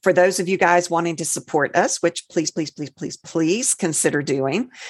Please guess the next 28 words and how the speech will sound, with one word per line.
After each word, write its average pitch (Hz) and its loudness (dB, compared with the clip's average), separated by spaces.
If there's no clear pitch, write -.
there 170 6
is 156 0
a 147 4
button 185 0
on 170 4
that 160 2
very 175 2
first 175 0
page 226 -2
that - 0
can 156 -2
take 170 0
you 175 -4
to 185 -2
our 143 2
Patreon, 156 0
or 214 4
you 214 0
can 214 -2
go 175 4
directly 170 2
to 156 0
W 156 2
W 147 0
W 151 2
dot 127 0
patreon 151 0
dot 131 2